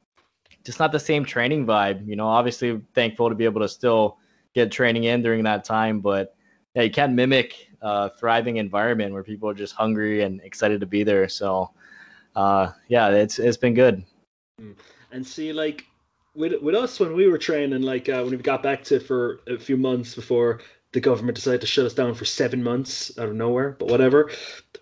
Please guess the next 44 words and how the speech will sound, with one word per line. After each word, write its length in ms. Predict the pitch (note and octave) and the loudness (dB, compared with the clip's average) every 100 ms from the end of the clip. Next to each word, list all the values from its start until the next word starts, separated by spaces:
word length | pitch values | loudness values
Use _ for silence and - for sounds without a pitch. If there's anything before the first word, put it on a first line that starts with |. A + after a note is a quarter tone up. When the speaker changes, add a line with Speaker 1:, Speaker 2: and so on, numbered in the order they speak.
| _ _ _ - - | _ _ _ -20 0
Speaker 2:
It, 80 | D3 | 6
it 200 | G3 F#3+ | 8 8
was 160 | E3+ F#3+ | 4 2
all 100 | B3+ | 0
just 160 | F#3 | -2
the 60 | E3+ | -10
same 300 | - G3 E3+ | 0 0 0
people 340 | - G3+ D#3+ | -6 -10 -6
every 160 | D3 B2+ | -4 -4
day 260 | D#3 D#3+ C#3+ | -2 0 0
'cause, 320 | D3 B2+ - | -2 -6 -2
oh, 300 | C#3+ C#3 B2 | 0 2 0
group 280 | A2+ C#3+ C3+ | -4 -6 -2
A 240 | D3 C#3+ | 0 0
and 120 | C3+ | 0
B 260 | B2+ C#3 B2+ | -4 -6 -4
this 240 | C3+ C3+ | -4 -6
night 220 | C3 B2 A#2+ | -6 -6 -6
and 100 | B2 | -4
all 120 | B2 | -4
that. 120 | B2 | -2
You 100 | E3 | -2
know 100 | C#3+ | 0
how 120 | B2 | -2
it 60 | B2 | 0
is. 240 | C3 B2 - _ _ - | 0 -2 -12 _ _ -10
It'd 120 | D3 | -2
be 80 | G#3+ | -2
the 60 | |
same 260 | F#3 G3+ F3+ | 2 0 0
people. 380 | G#3+ G3+ C3+ C#3 | -4 -4 -4 -2
You'd 140 | D3+ | 0
never 520 | G#3 G3 F#3+ D#3 B2 - - | 0 2 2 0 -8 -20 -8
be 80 | E3 | -2
like, 200 | D#3+ - | -2 0
"Oh, 180 | F#3+ F3+ | 2 2
he's 240 | E3+ F3+ | 2 -2
in 100 | E3 | -4
tonight, 280 | C#3 D3+ C#3+ | -4 -4 -2
I'll 100 | B2+ | -2
train 220 | - D3 | 0 2
with 100 | C#3 | 4
him." 300 | D3+ C#3 A#2+ - - - | 4 4 -2 -12 -20 -2
Or, 360 | C#3+ C#3 C3+ | 2 4 2